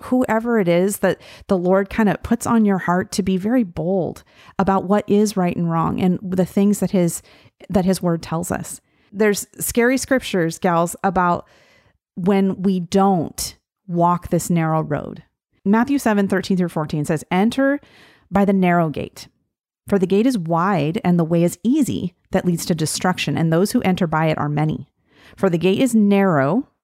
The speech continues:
and the way is hard that leads to life, and those who find it are few."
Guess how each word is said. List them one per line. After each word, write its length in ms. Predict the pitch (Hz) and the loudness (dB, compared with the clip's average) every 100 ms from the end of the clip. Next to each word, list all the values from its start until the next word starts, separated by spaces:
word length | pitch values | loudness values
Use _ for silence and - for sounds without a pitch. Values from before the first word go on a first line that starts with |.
| _ - | _ -2
and 100 | 175 | 0
the 60 | |
way 180 | 165 165 | 0 -2
is 80 | 156 | -2
hard 600 | - - 190 240 120 76 - _ _ _ _ _ - | -6 0 2 2 0 -4 -16 _ _ _ _ _ -6
that 180 | - | -4
leads 220 | 175 156 - | -2 -6 -8
to 100 | 87 | -10
life, 440 | 85 64 - - _ _ _ _ _ - | -8 -8 -10 -20 _ _ _ _ _ -2
and 180 | 175 | 0
those 200 | 170 160 | 2 0
who 80 | 190 | -4
find 300 | - 160 156 | -4 -4 -4
it 80 | - - | -4 -6
are 100 | 143 | -6
few." 360 | - - 143 | -6 -8 -8